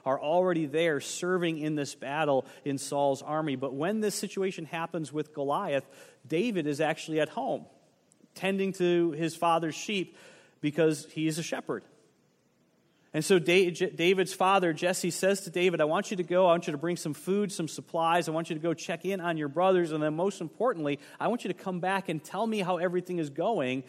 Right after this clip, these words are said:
in the battle. Tell me if your brothers are safe or not."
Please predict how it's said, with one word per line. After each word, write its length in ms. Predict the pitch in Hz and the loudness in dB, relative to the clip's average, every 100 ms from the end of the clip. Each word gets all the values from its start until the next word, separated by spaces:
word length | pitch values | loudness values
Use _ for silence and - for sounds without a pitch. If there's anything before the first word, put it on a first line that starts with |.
| - - | -12 -2
in 160 | 165 | -2
the 80 | 160 | 0
battle. 360 | 196 233 202 139 | -2 0 2 2
Tell 300 | - 185 196 | -2 -4 -2
me 220 | 190 185 | 2 2
if 120 | 180 | 0
your 100 | 170 | -4
brothers 540 | 151 151 160 165 160 - - - - | 0 0 2 2 0 -6 -20 -14 -2
are 140 | 151 | 0
safe 580 | 151 - 220 226 - - | 0 -6 -4 -6 -6 -14
or 100 | 117 | -12
not." 440 | 98 85 76 - | -10 -12 -14 -20